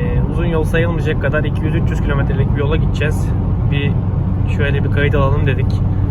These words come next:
Uzun yolda çünkü illaki bekleyenler oluyordu. Şey, devir oranı olsun, yakıt olsun vesaire.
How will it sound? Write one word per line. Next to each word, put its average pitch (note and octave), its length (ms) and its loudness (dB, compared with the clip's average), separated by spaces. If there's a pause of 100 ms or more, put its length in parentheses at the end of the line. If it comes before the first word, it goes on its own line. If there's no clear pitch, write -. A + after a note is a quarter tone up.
(140)
Uzun - 160 2
yolda C3+ 360 2
çünkü - 240 2
illaki - 440 2
bekleyenler C3+ 440 2
oluyordu. - 480 2 (920)
Şey, - 100 2 (220)
devir D3 200 4
oranı D3 280 0
olsun, C#3 360 0 (300)
yakıt C#3 300 0
olsun - 340 0
vesaire. - 480 0